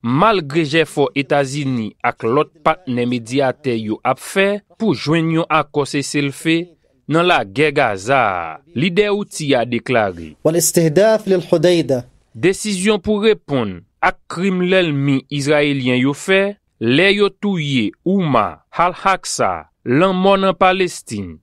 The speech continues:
Speaker 1: lan mò leader Ismail Haniyeh, ak lan mò gwo leader djihadiste Fouad Choukri, réponse lan ap vini. Et puis, décision an décisif, et puis p ap janm ranvèse. Fanmi otaj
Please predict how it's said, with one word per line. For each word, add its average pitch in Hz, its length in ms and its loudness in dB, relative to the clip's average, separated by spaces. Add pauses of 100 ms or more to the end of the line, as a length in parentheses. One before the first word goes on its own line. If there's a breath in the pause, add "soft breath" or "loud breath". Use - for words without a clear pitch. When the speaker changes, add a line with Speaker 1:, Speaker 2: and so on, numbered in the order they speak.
Speaker 1:
lan 165 240 4
mò 202 160 2
leader 156 540 0
Ismail 151 580 0
Haniyeh, 120 680 -4 (100)
ak - 160 -2
lan 175 300 0
mò 139 180 2
gwo 113 320 2
leader 156 400 0
djihadiste 123 880 -2
Fouad 127 560 2
Choukri, 196 760 -2 (120)
réponse 196 640 -2
lan 202 380 0 (140)
ap 180 200 2
vini. 151 680 -2 (120)
Et 185 160 2
puis, 110 380 -12 (160)
décision 185 720 -2
an 175 80 2
décisif, 165 1080 -2
et 175 140 4
puis 180 200 -8
p 175 120 0
ap 127 120 0
janm 127 460 0
ranvèse. 131 640 0 (180)
Fanmi 233 400 2
otaj 156 460 0